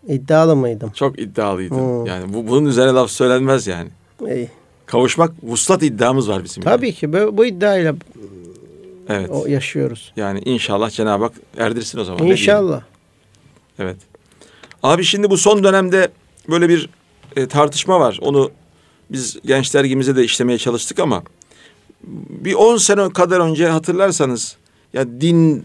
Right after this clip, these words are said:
Speaker 2: darlık yükseliyor, dinin görünümleri artıyor, din efendim önem kazanıyor diye bir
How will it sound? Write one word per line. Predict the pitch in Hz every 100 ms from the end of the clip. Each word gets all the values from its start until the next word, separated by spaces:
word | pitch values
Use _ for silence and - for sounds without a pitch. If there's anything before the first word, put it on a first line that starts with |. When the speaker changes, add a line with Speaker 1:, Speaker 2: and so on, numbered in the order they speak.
| -
Speaker 2:
darlık | 139 143 143 143
yükseliyor, | 127 - 143 131 131 127 110
dinin | 127 135 139 131
görünümleri | 131 127 131 127 127
artıyor, | 120 117 - 123 120 113 110 -
din | 123 135 131 120 - _ _
efendim | 123 - 123 120
önem | - 131 127
kazanıyor | 127 117 123 127 117
diye | 110 117 104 - _ _ _
bir | 151 143